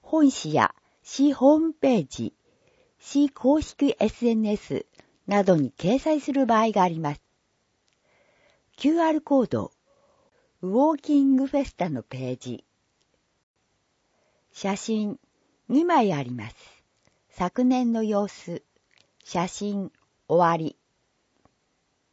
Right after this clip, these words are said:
申し込み。総合型地域スポーツクラブ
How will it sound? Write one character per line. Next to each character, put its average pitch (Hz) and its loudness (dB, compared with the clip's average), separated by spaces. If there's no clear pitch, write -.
申 247 4
し - -14
込 220 -2
み。 190 -8
総 285 4
合 277 6
型 226 -2
地 269 -2
域 294 -2
ス - -14
ポ 269 2
ー 277 0
ツ 269 -10
ク 254 -2
ラ 202 0
ブ 110 -10